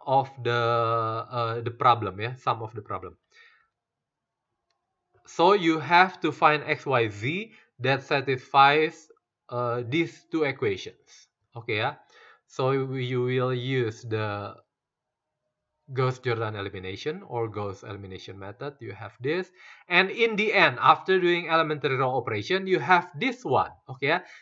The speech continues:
this is on the row echelon form. If you want to reduce it to reduce row echelon form, every leading one, you have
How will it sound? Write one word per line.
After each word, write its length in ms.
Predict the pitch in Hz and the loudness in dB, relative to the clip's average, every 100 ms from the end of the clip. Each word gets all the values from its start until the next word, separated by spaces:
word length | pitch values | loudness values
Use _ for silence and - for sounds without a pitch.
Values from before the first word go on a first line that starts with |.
| - | -4
this 160 | 151 | 0
is 160 | 190 180 | 0 -2
on 320 | - 143 139 | 0 -2 2
the 480 | 127 123 123 110 120 | 2 4 2 0 0
row 180 | 165 190 | 2 2
echelon 440 | 156 147 143 135 | 0 -2 -4 -2
form. 320 | 131 175 190 180 | -2 -2 -2 -6
If 160 | 139 | -8
you 220 | 135 135 | -4 0
want 240 | 127 123 127 | 2 0 -2
to 60 | |
reduce 460 | 113 104 113 196 190 | -6 -6 -4 -4 -4
it 200 | 180 - | -8 -6
to 80 | 127 | -6
reduce 480 | 120 107 147 175 151 | -6 -6 -6 -6 -6
row 100 | 139 | -6
echelon 460 | 139 135 123 123 | -6 -4 -4 -4
form, 240 | 170 185 214 - - - | -4 -4 -6 -18 -18 -8
every 320 | 147 147 147 | -6 -2 0
leading 340 | 131 117 110 107 | 0 -2 -4 0
one, 380 | 143 165 170 | 2 2 0
you 140 | 151 127 | -8 -4
have 300 | 131 131 | -2 -4